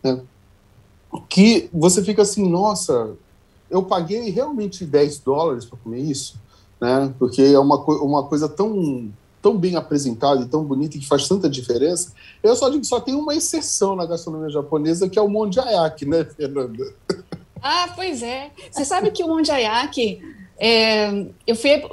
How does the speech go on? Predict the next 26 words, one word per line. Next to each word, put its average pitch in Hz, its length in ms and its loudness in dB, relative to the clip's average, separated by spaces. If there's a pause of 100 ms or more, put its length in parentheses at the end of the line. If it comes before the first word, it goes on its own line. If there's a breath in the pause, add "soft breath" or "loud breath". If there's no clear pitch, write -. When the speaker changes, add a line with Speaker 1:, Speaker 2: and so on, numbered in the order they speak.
Speaker 2:
quem 285 160 2
me 302 60 0
apresentou 240 480 -4
foi 277 200 -4
o 294 60 -2
Ito-san. 311 560 -4 (420)
O 226 60 2
Ito-san, 247 480 2
que 254 600 0 (340)
é 226 160 6
um, 240 340 6
um 254 180 4
japonês 240 640 0 (140)
que 214 120 -4
lança 233 240 -4 (280)
os 208 160 4
discos 220 320 2
do 220 100 4
Patofu 220 560 2
e 214 120 2
os 202 80 -2
meus 208 320 -4
em, 185 260 -6 (380 loud breath)
aí 208 300 6
no 226 100 4
Japão, 233 560 -2